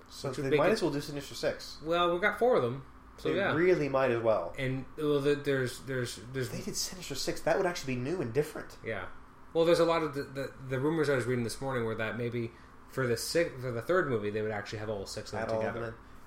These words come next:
Speaker 1: Because
Speaker 2: And
Speaker 1: they've
Speaker 2: bring,
Speaker 1: never done
Speaker 2: and,
Speaker 1: that.
Speaker 2: and bring Lizard back.
Speaker 1: That's never happened.
Speaker 2: No.
Speaker 1: There's never been a team of villains in the history
Speaker 2: No,
Speaker 1: of a movie.
Speaker 2: there hasn't.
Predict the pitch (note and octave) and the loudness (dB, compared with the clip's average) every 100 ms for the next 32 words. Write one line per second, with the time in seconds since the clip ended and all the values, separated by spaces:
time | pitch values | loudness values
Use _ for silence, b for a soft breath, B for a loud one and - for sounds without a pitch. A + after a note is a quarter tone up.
0 | - C#3 D#3+ D3+ C#3+ C#3 C3+ C3+ C#3+ B3+ | -12 -8 2 2 2 2 4 6 6 4
1 | - C3 G2 E2 B2 A#2+ B2 A2+ A2 G#2+ | 2 2 0 -2 0 2 2 2 0 -2
2 | G2+ E2+ E2 - D3 D3 E3 E3+ D3 B3 | -4 -6 -6 -8 -8 0 0 0 -2 -4
3 | - - - - - - - B2 A2 C#3 | -6 -12 -14 -14 -14 -16 -8 -4 -2 -2
4 | G#3+ A#3+ B2+ - - F3 F3+ A#2+ G#2+ C#3+ | 0 0 0 -4 -8 -4 -2 -2 0 0
5 | E3+ - A#2 G#2+ A#2 C3 G#2+ A2+ A#2+ - | 0 -4 -8 -6 -4 -4 -2 -2 -2 -2
6 | D2+ F#2 A2 A2 A2 - - | -8 -6 -4 -4 -6 -8 -16